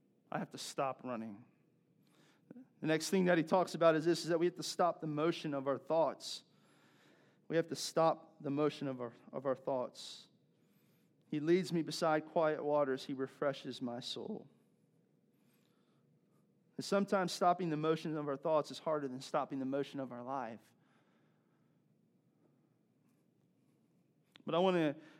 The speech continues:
give you a couple of, of, of things to, to think about here, especially if you feel like the, the,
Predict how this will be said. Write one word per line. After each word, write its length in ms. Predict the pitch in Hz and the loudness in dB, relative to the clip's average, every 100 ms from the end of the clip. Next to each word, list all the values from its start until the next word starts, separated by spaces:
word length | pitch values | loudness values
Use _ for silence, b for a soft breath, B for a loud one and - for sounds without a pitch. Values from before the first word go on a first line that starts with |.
| - 143 | -12 0
give 160 | 196 | 0
you 160 | 175 165 | 4 2
a 40 | |
couple 440 | 160 190 180 175 160 | 2 2 2 2 2
of, 180 | 143 - | 0 -2
of, 260 | 165 156 | -4 -2
of 180 | 156 143 | -4 -6
things 480 | - 175 170 156 - | -2 0 0 -2 -4
to, 180 | 160 139 - | -4 -4 -6
to 100 | 165 | -8
think 280 | 151 196 180 | -4 -6 -6
about 280 | 156 151 - 156 | -2 -2 -2 -6
here, 340 | 170 160 143 127 b b b - | -2 -2 -2 -6 b b b -8
especially 680 | 156 - 185 175 - 170 151 | -6 0 2 2 0 2 0
if 120 | - | -2
you 120 | 147 | -12
feel 320 | - 175 165 | -6 -2 0
like 260 | 165 151 151 - | 2 0 -2 -6
the, 160 | 151 - - | -10 -10 -8
the, 180 | 151 | -8